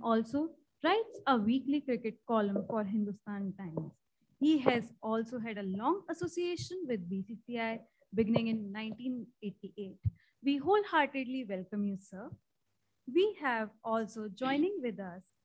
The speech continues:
virtually Mister Pradeep Kumar Mishra. Sir is an Uttar Pradesh I A S cadre officer of the nineteen seventy-six batch. Mister Mishra has held various key positions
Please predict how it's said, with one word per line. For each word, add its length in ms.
virtually 640
Mister 500
Pradeep 400
Kumar 360
Mishra. 580
Sir 120
is 180
an 220
Uttar 340
Pradesh 360
I 140
A 220
S 160
cadre 320
officer 580
of 180
the 160
nineteen 560
seventy-six 760
batch. 540
Mister 480
Mishra 560
has 180
held 420
various 460
key 160
positions 720